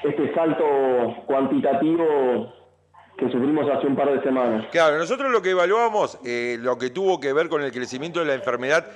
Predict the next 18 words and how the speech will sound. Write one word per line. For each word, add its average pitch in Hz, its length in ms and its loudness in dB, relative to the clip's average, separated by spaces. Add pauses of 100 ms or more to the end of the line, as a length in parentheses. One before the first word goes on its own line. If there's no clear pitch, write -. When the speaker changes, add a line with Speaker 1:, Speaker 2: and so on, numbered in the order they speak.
(220)
Speaker 2:
el 123 240 -2
viernes, 185 500 0
de, 131 200 -6
digamos, 131 360 0
desde 123 220 -4
el 127 80 -8
viernes 196 640 -2
o 135 80 -6
jueves 190 260 0
de 170 80 -2
la 151 80 0
semana 160 280 -2
pasada 147 440 2 (300)
hasta 131 300 0
el 139 80 -2
lunes, 190 280 -6
martes, 196 460 -2
estuvo 269 460 0